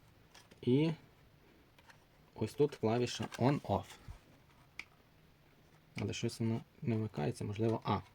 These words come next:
дивіться. Це повзунок. Це у нас повзунок. Це не кнопка, це повзунок. Так.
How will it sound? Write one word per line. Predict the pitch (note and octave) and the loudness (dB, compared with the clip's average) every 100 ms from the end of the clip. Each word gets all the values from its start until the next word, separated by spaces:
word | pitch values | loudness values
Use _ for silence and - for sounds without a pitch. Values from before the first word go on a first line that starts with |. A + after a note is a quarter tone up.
| - - - - - | -20 -20 -20 -18 -4
дивіться. | G#2+ G2 F#2+ - - - _ _ - - - - - - - - | 0 0 -4 -18 -20 -20 _ _ -20 -20 -20 -20 -20 -16 -14 0
Це | B2 | 2
повзунок. | - A#2 A2+ A2+ F#2 - - - - - _ _ _ - - - - - - - | 4 4 6 4 4 -4 -18 -20 -20 -20 _ _ _ -20 -20 -20 -20 -20 -20 -12
Це | - B2 | 0 2
у | |
нас | C3+ C3 | 2 2
повзунок. | A#2+ A#2 G#2+ G2+ - - - - - - _ - - - - - - _ - - - | 2 4 2 0 -10 -20 -20 -20 -20 -20 _ -20 -20 -20 -20 -20 -20 _ -20 -20 -16
Це | - | -6
не | G#2 G2 | -4 -2
кнопка, | A2 D#3 - - | -2 -4 -4 -10
це | A#2+ | -8
повзунок. | - A2 G2 F2 - - - - - - - | -6 -4 -2 -4 -6 -18 -20 -20 -20 -20 -8
Так. | - - | -8 -8